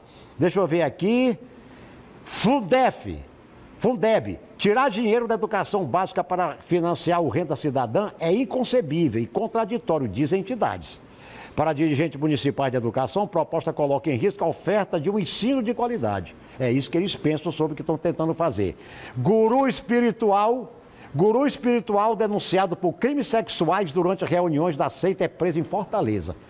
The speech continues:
Olha a cara dele aí, cara, olha aí, ó. Pedro Ícaro foi denunciado de uma série de abusos físicos e psicológicos contra membro de uma seita espiritual. Meu amigo. À época das denúncias, Ícaro disse que no começo deste ano registrou um boletim de ocorrência alegando ser vítima de calúnia e difamação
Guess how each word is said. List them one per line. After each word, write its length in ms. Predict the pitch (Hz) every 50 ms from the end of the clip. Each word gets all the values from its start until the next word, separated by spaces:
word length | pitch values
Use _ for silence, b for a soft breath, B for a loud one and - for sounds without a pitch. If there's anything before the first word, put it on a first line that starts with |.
| B B -
Olha 260 | - 196 226 220 233
a 60 | 202
cara 260 | - - 226 226 226
dele 240 | 190 170 208 214 220
aí, 160 | 226 233 175
cara, 240 | - - 92 85 131
olha 120 | 165 190 208
aí, 60 | 202
ó. 100 | 113 73 - B B B B B B B B B B B B B -
Pedro 380 | - 226 277 302 247 277 247 233
Ícaro 380 | 277 302 - - 151 117 110 104
foi 180 | - 190 202
denunciado 680 | 196 220 202 214 196 - - 190 208 214 233 208 214 202
de 120 | 143 185
uma 160 | 214 196 190 -
série 300 | - - - 247 262 254
de 120 | 190 226
abusos 400 | 226 202 147 147 214 220 - -
físicos 440 | - 175 220 294 277 - - 240 175
e 60 | 214
psicológicos 600 | - - 214 156 - 175 202 190 202 220 214 -
contra 220 | - 220 - 226 202
membro 400 | 196 196 220 262 302 285 277 247
de 80 | 247
uma 120 | 262 247 -
seita 340 | - - 220 233 220 226
espiritual. 720 | 214 - - 220 226 226 180 - 214 165 123 117 117 113 110 - - - - - - - - -
Meu 500 | 127 131 127 135 143 156 156 147 131 131
amigo. 460 | 131 120 107 104 117 151 160 123 95 B B B B B B B B B
À 200 | - 180 185 175
época 640 | 196 254 294 277 - - 170 - - 110 101 87 - B B B
das 280 | - - 180 208 170 127
denúncias, 460 | 170 180 156 170 247 262 - 202 175 196
Ícaro 240 | 226 220 214 202
disse 180 | 175 220 190 -
que 100 | - 214
no 120 | 190 202
começo 400 | 202 202 185 165 190 240 233 170
deste 280 | 165 208 185 143 - 180
ano 140 | 208 214 190
registrou 460 | 165 190 165 170 170 - - 208 196
um 20 |
boletim 440 | 156 147 196 196 185 160 - 214 233
de 80 | 214 226
ocorrência 460 | - - 202 151 131 175 208 - 208
alegando 380 | 190 190 175 151 165 208 180 139
ser 180 | - 196 170
vítima 300 | 123 123 214 190 196 190
de 100 | 160 202
calúnia 480 | - - 214 180 151 170 233 262 247 240
e 20 | 185
difamação 680 | 190 - - 226 226 196 139 - - - 226 233 165